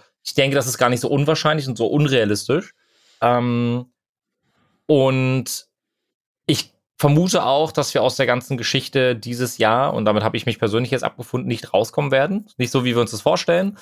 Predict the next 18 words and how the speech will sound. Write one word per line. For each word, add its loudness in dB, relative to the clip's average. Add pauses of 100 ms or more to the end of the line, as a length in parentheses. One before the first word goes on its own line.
(380)
Ähm, 0 (180)
das 0
werden 0
dann 2
zwei 2
Jahre 0
mindestens -2
unseres -2
Lebens -2
sein, 2
die -4
dann 0
halt 0
so -2
laufen. -2
Ähm, 0
ich, -6
ich -4